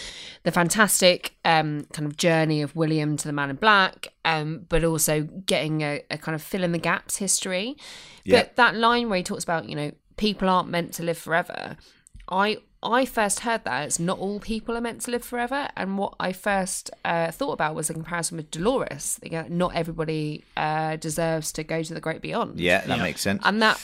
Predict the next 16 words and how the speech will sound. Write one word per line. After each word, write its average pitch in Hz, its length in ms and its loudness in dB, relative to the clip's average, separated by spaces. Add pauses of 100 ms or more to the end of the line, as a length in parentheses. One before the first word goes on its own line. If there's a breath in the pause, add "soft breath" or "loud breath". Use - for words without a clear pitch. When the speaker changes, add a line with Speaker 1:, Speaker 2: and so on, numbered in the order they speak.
Speaker 1:
comparison 190 400 0
for 180 100 -8
me 254 140 2
was 196 140 -2
really 165 180 0
interesting 151 680 -2
Speaker 3:
Mm. 147 140 -2
Speaker 1:
in 160 140 0
that 156 280 -2 (840 soft breath)
I 180 100 6
think 180 280 0
there's 165 180 4
a 165 40 0
lot 170 180 2
of, 147 380 -6 (1040)
uh, 139 540 -6